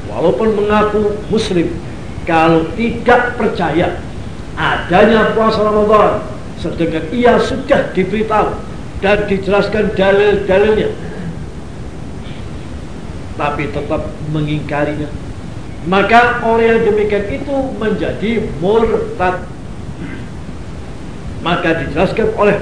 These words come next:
ulama-ulama dalam hukum,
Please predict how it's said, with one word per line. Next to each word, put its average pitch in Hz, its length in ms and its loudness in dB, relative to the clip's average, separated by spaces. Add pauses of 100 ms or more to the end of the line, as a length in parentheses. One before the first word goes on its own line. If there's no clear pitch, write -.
ulama-ulama 196 800 4 (480)
dalam 165 400 4
hukum, 190 400 0